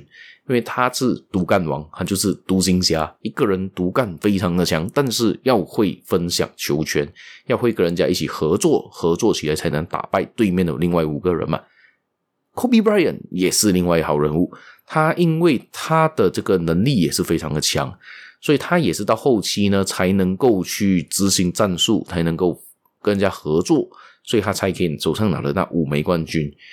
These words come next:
所以合作是非常非常重要的，你是一个人，你的能力真的有限，一个人的能力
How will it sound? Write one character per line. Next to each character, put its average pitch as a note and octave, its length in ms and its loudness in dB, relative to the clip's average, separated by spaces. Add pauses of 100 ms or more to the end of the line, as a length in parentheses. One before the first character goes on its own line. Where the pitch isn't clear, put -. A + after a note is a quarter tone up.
(500)
所 A#2+ 180 0
以 G2+ 200 0 (680)
合 - 280 2
作 C#3 200 2
是 G#2+ 140 -2
非 F2 160 0
常 E2+ 180 -6
非 E2+ 100 -2
常 D#2+ 160 -2
重 E2 180 -2
要 D2 160 0
的， - 180 -12
你 F#2 160 0
是 - 200 0
一 A2 100 0
个 A2+ 160 0
人， E2+ 280 0
你 F2 120 -4
的 D#2+ 100 2
能 E2 240 0
力 A#2+ 120 0 (140)
真 F2 260 -2
的 E2 140 0
有 - 220 -8
限， - 380 -2
一 C3+ 80 -10
个 B2+ 180 0
人 E2 220 -2
的 F2 100 -2
能 D#2+ 260 0
力 G2 240 -2